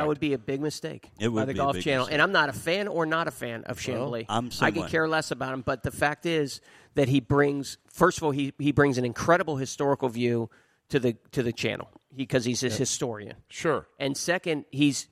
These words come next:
Speaker 1: he's correct, uh, in most of his, uh, statements. He's fact-oriented in most of his statements. And then he'll go off on his tangents. Whether you agree with that or not is another story.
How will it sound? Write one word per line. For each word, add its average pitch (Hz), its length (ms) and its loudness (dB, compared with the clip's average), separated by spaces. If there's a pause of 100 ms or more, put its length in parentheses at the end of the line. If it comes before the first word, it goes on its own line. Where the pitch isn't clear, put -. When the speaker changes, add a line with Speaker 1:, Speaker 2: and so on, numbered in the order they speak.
Speaker 1:
he's 135 400 -2
correct, 160 720 2 (420)
uh, 127 360 2
in 139 160 -4
most 156 320 -2
of 131 100 -4
his, 123 480 0
uh, 107 100 -6
statements. - 640 -2
He's 131 280 -4
fact-oriented 127 920 -2
in 117 160 -4
most 120 240 -2
of 113 40 -8
his 113 120 -4
statements. 110 480 -6 (260)
And 165 140 2
then 170 100 4
he'll 156 160 2
go 143 180 0
off 135 220 -4
on 120 80 -4
his 120 160 -10
tangents. 123 480 -2
Whether 131 220 2
you 135 80 4
agree 139 260 4
with 143 140 4
that 127 180 2
or 123 40 -2
not 123 180 0
is 120 100 -6
another 120 260 -2
story. 117 480 -2